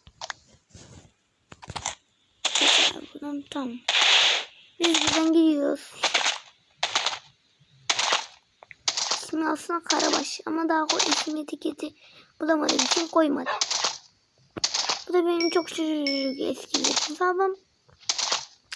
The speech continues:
Yani ilk hesabım aslında bu.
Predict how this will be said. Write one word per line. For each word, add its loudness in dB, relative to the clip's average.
Yani 4
ilk 8
hesabım 2
aslında 2
bu. 6